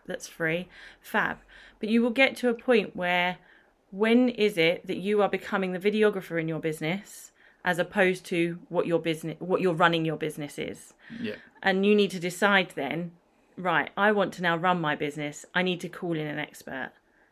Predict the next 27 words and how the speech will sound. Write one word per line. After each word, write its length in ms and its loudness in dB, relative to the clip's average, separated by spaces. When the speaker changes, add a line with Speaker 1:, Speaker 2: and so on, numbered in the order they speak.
Speaker 1:
And 120 4
that's, 260 0
it's 120 -12
not 160 -6
just 240 -2
videography. 560 0
That's 200 -8
the 80 -18
same 300 0
with 280 -2
accounts, 720 2
marketing, 800 0
you 100 0
know, 140 4
all 180 6
of 60 4
those 260 2
things. 560 -6
What 240 2
do 80 -2
you 160 2
want 100 0
to 60 -2
be 220 2
in 100 -2
your 100 -2
business? 800 -8